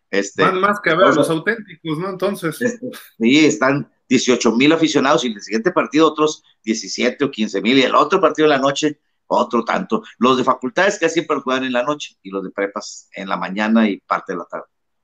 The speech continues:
Speaker 2: Oye, Enrique, pero mira, y Marco no me va a dejar mentir, el único, los únicos llenos de los auténticos es cuando iban los burros, eh, los últimos dos años.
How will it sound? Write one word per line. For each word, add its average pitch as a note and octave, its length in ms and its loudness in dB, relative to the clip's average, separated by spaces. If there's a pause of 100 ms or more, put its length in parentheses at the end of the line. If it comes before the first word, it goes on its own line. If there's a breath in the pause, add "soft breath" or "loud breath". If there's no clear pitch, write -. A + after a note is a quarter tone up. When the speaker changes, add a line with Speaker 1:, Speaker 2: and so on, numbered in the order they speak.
(160)
Speaker 2:
Oye, D3+ 200 0
Enrique, D#3+ 300 0
pero C3+ 300 -2
mira, D#3 260 0
y C3+ 100 -6
Marco E3+ 280 0
no F3 140 0
me E3+ 60 2
va E3+ 80 4
a E3+ 40 4
dejar E3 240 -2
mentir, C#3+ 480 -2
el B2+ 220 -2
único, G#3+ 420 2
los C#3+ 140 0
únicos F3+ 380 0
llenos E3+ 260 0
de C3 60 0
los B2+ 180 -4
auténticos E3 580 -6
es E3+ 80 -8
cuando E3 240 0
iban E3+ 200 4
los B2+ 140 -2
burros, D#3+ 360 0
eh, D3 40 0 (280)
los A#2+ 140 -6
últimos D3 280 -4
dos D3+ 220 0
años. D#3+ 420 -6